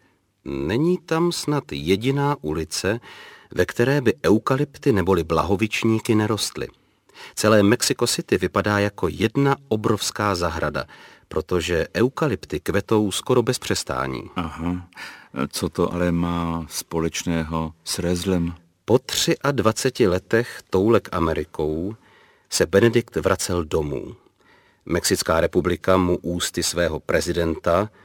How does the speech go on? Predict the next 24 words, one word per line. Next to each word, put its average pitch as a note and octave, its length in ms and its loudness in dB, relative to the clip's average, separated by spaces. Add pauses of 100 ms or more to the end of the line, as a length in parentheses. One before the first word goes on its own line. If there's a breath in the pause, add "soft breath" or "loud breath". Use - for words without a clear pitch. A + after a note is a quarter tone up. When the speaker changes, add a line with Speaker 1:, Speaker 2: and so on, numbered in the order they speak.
(160 soft breath)
Speaker 1:
Sebastiana E2 840 0
Lerda E2 760 0
de D2+ 220 -4
Tejady D#2+ 720 -4 (380 soft breath)
navrhla A2 380 0
krásné B2 480 2
rozloučení, G#2+ 680 -2 (760 loud breath)
aby C#3+ 200 4
během C#3 380 2
jednoho A2+ 380 4
roku A2 400 -2
zde G2 360 0
založil A#2 540 2
veřejné F2 460 2
sady, C3 460 2 (420 loud breath)
stromořadí A#2+ 720 4
v - 100 -10
ulicích G#2+ 600 0
s - 60 -4
nějakým E2 460 -2
hodně F2+ 340 2
kvetoucím E2 720 -2
druhem D#2+ 280 -6
stromů, D#2+ 480 -2